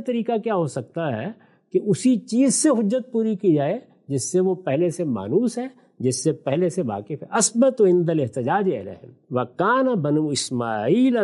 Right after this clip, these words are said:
توارثوا منہاج ابیہم اسماعیل۔ چنانچہ پھر تاریخ بیان کرتے ہیں، چنانچہ بنو اسماعیل یعنی رسالت مآب صلی اللہ علیہ وسلم کی قوم، انہوں نے اپنے باپ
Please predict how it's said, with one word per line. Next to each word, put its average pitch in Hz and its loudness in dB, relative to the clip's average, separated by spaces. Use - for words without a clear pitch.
توارثوا 131 -2
منہاج 165 2
ابیہم 170 2
اسماعیل۔ 208 0
چنانچہ 143 0
پھر 151 -4
تاریخ 147 0
بیان 92 -4
کرتے 92 -10
ہیں، 90 -16
چنانچہ 110 0
بنو 165 2
اسماعیل 151 0
یعنی 110 -2
رسالت 151 0
مآب 117 -4
صلی 120 -6
اللہ 101 -8
علیہ 113 -4
وسلم 110 -6
کی 110 -8
قوم، 123 -2
انہوں 226 4
نے 277 2
اپنے 196 0
باپ 110 -2